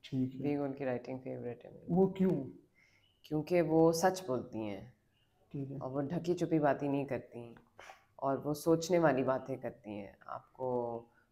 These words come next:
Speaker 2: थॉट प्रोवोकिंग वाली कंटेंट लिख के देती हैं। और, अ, हर चीज़ के दो साइड्स होते हैं,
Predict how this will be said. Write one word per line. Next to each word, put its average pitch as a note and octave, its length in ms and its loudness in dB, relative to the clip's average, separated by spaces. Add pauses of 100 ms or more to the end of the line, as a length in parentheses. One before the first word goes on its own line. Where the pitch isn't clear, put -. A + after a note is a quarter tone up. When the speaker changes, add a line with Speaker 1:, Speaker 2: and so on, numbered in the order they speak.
(240)
Speaker 2:
थॉट D#3+ 100 6
प्रोवोकिंग C#3+ 520 0
वाली B2 260 4
कंटेंट B2 580 -2 (500)
लिख - 180 -10
के B2+ 80 -2
देती A#2+ 360 -4
हैं। B2 240 -8 (560)
और, C#3 400 2
अ, C3 680 4 (1500)
हर F3+ 160 4
चीज़ G3+ 280 -2
के G#3+ 80 0
दो E3 200 6
साइड्स C#3+ 400 2
होते B2 260 -4
हैं, A#2 280 -8